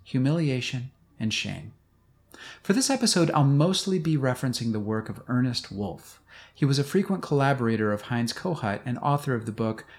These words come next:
Treating the Self, Elements of Clinical Self-Psychology. Now, according to Wolf, narcissistic rage is directed at self-objects who pose a threat to the self or who have caused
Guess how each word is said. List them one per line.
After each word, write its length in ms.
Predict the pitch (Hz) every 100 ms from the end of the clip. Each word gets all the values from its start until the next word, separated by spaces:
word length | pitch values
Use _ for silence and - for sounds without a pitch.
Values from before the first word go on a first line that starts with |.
| _ -
Treating 340 | - 170 139
the 80 | 113
Self, 540 | - 175 101 101 - _ _
Elements 420 | 131 127 113 104 -
of 120 | -
Clinical 340 | 120 113 104
Self-Psychology. 960 | - 98 - 104 - 113 98 - 104 - _ _ _ _ _ - - -
Now, 120 | 151
according 380 | 156 - 262 269
to 60 | 165
Wolf, 520 | 113 85 - - - -
narcissistic 800 | 131 170 190 202 - 175 156 117
rage 460 | 113 92 98 -
is 120 | 127 123
directed 540 | 127 123 143 151 147
at 160 | 113 -
self-objects 1120 | - 160 170 - 110 104 87 - - - - - -
who 120 | 143
pose 340 | - 165 156
a 80 | 147
threat 460 | 135 - 190 208 -
to 80 | 180
the 120 | 175
self 460 | - 175 190 - - _ -
or 120 | 139
who 180 | 165 139
have 180 | 143
caused 400 | - 143 135 135